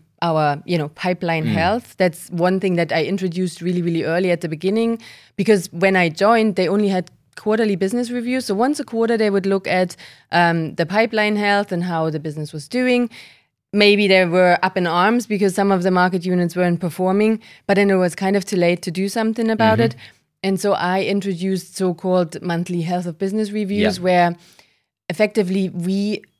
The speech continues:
Speaker 1: changed it so that marketing was really accountable for pipeline, even though we're not responsible for the whole pipeline.
Speaker 2: Mm-hmm.
Speaker 1: There's different sources who contribute to pipeline, but we are the ones, I guess, um, highlighting the
Speaker 2: Yeah.
Speaker 1: performance, um, on a monthly basis. And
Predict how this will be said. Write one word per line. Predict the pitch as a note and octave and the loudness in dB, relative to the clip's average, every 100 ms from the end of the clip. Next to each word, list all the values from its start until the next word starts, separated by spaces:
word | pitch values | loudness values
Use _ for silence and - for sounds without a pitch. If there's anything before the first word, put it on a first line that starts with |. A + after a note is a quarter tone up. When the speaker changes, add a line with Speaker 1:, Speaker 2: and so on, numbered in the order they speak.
| _ | _
Speaker 1:
changed | - A3 A#3+ A#3+ | -6 0 0 0
it | G#3+ | -4
so | G#3+ | -2
that | G3 | 0
marketing | F3+ F3+ A3+ B3+ A#3+ | 0 -2 -2 -4 -2
was | G#3+ | -2
really | G3+ G3+ | -2 -2
accountable | G3 F3 - G3+ A3 A3+ B3 C4 C4 | -4 -6 -6 -2 0 -2 0 0 0
for | B3+ | -4
pipeline, | A#3+ A#3+ A#3 A#3+ G3 | -2 -2 0 -2 -2
even | G#3+ A3 A3+ | -4 0 0
though | G#3+ | 2
we're | G3 | 2
not | G3 F#3+ | 0 -2
responsible | F#3 - - F3+ G3 G#3 G#3 | -4 -6 -4 -2 -4 -4 -6
for | G3 G3 | -4 -4
the | F#3 | -2
whole | F#3 F#3 | -2 -2
pipeline. | G#3+ G#3 A#3 A#3+ B3+ - | -4 -2 -2 0 -2 -4
Speaker 2:
Mm-hmm. | A#2+ B2 | -2 0
Speaker 1:
There's | F3+ | 0
different | G3+ - F3 | 0 -2 -4
sources | D#3+ A#3 B3 B3 G#3+ | -2 0 0 -2 -6
who | F#3 | -4
contribute | F3 D#3 A3+ B3 | -4 -4 -4 -4
to | A#3+ | -2
pipeline, | A3+ G#3+ G#3+ G3+ | 0 2 2 2
but | F#3 | 0
we | F3 A3 | 0 2
are | G#3 | 2
the | F#3+ | 2
ones, | F#3 F#3 F#3+ - - _ _ - | 2 2 -2 -8 -20 _ _ -4
I | F3+ | 0
guess, | F3+ E3+ - _ D#3+ | 0 -2 -6 _ -2
um, | F3 E3 D#3+ | 0 0 -2
highlighting | - G3 G3 F3+ D#3 D#3 D#3+ D#3+ D#3 | -6 -2 2 4 2 0 -6 -6 -8
the | - | -8
Speaker 2:
Yeah. | E3 F3 | -4 -4
Speaker 1:
performance, | F3+ F#3+ A3 C4+ D#4 - - _ _ _ | -2 -2 0 -2 -4 -12 -20 _ _ _
um, | F3+ F#3 F3+ F3 F#3+ | 2 2 2 -2 -2
on | G3 | 0
a | |
monthly | F#3+ G3 G3+ G3 | 2 0 -2 -4
basis. | F#3 F#3+ G3+ G#3+ G3+ F#3+ - | 0 -2 -2 -4 -4 -6 -6
And | F#3 F#3 F#3 F3+ | -2 0 0 -2